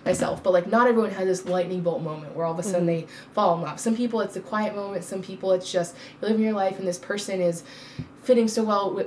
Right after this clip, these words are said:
Speaker 1: with your life and you're comfortable and you're safe and all these things, and then you love them in that way versus it being something that, like, sweep you off your feet and
Speaker 2: Mm-hmm.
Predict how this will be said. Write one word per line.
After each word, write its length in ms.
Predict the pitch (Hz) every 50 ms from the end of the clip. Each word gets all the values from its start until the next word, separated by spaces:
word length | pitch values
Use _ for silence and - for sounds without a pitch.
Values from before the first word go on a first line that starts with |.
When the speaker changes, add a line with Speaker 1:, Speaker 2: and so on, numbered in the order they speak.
| - - -
Speaker 1:
with 80 | 185 185
your 100 | 190 185
life 140 | 175 170
and 80 | 175 185
you're 100 | 180 185
comfortable 440 | - 220 214 208 202 190 190 180 170
and 80 | 165
you're 100 | 170 170
safe 320 | 170 - 240 226 208 202 -
and 80 | 185
all 80 | 180 180
these 160 | 190 208 -
things, 260 | - 240 233 220 208 185
and 100 | 180 185
then 160 | 180 180 180
you 120 | 185 196 190
love 340 | 180 180 185 190 196 196 190
them 240 | 208 202 196 190 185 - - - - -
in 120 | 180 180
that 160 | 180 180 - 202
way 100 | 214 214
versus 320 | 190 190 190 - 190 190
it 100 | 185 180
being 160 | 185 185 185
something 360 | 180 - 170 185 180 185 185 185
that, 160 | 175 160 -
like, 160 | 175 156 151 -
sweep 240 | - 220 214 208 -
you 60 | 196
off 140 | 180 175 175
your 80 | 180 170
feet 240 | - - 190 185 180
and 200 | 170 170 165 185
Speaker 2:
Mm-hmm. 280 | 196 180 185 175 156